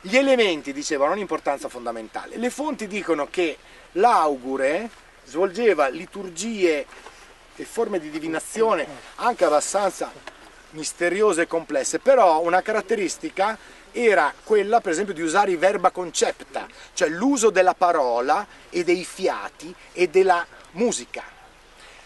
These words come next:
Se l'aria è il grande mediatore celeste fra terra e fuoco che sta in cielo, è chiaro che possiamo immaginare al momento culminante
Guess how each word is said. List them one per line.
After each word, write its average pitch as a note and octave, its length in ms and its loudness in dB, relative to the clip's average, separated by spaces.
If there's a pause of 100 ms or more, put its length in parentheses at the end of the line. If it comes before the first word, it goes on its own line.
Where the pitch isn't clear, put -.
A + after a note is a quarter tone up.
(2750)
Se B3+ 340 4
l'aria E3 920 4 (180)
è - 80 -2
il E3+ 240 4
grande F#3+ 560 2
mediatore C#3+ 600 0
celeste C#3+ 580 0
fra B2 280 -6
terra C#3+ 540 0 (380)
e D#4+ 80 4
fuoco E4 680 4
che - 260 2
sta C3+ 160 -6
in E3 100 -8
cielo, B3 360 0 (280)
è - 160 -2
chiaro E3+ 520 2
che F#3+ 260 0 (540)
possiamo E3 320 -4
immaginare E3 800 0 (240)
al C3 100 -6
momento E3+ 380 -4
culminante F3+ 1200 -4